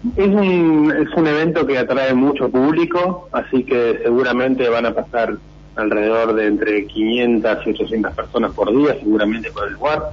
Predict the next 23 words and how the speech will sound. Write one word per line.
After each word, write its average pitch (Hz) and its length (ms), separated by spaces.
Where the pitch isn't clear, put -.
si 117 80
no 107 140
más, 143 260
porque 110 320
la 98 140
verdad 110 260
que, 120 340
eh, 104 380
últimamente 117 680
los 110 180
eventos, 113 560
eh, 92 320
atraen 120 400
mucha 120 260
gente, 147 500
¿no? 143 240
Estamos 120 340
saliendo 117 640
de 110 60
alguna 117 220
manera 117 460
de 110 80
la 107 240